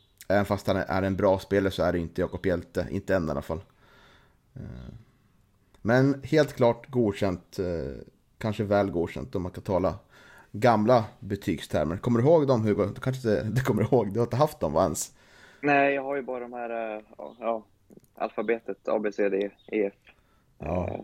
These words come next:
Speaker 2: men, eh, ja, morsan och farsan har ju haft de där, de där andra systemen. Så att jag
Speaker 1: Just det.
Speaker 2: har hört talas om dem i alla fall.
Speaker 1: Eh, men det är A som är bäst, va?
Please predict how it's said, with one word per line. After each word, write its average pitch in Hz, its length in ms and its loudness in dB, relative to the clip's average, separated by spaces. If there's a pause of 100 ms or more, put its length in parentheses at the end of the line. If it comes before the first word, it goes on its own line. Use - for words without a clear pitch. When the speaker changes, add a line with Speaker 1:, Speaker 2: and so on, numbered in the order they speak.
(140)
Speaker 2:
men, 110 380 4
eh, 104 300 2 (240)
ja, 123 180 0
morsan 127 280 -4
och 123 80 -8
farsan 117 360 -4
har 95 100 -4
ju 90 60 0
haft - 180 -10
de 95 120 -6
där, 90 280 -2 (680)
de 131 100 -2
där 127 80 4
andra 120 340 -2 (140)
systemen. 98 560 -8 (300)
Så 110 60 -8
att 107 60 -12 (100)
jag 113 280 -4
Speaker 1:
Just 113 160 -14
det. 117 80 -10
Speaker 2:
har 110 140 -4
hört 120 160 -10
talas 123 300 -2
om 92 120 -10
dem 92 120 -12
i - 20 -8
alla 90 120 -12
fall. - 140 -8 (760)
Speaker 1:
Eh, 107 80 -6
men 101 280 2
det 117 80 4
är 143 200 6
A 117 40 2
som 101 140 -4
är 98 40 -2
bäst, 107 240 0
va? 104 140 2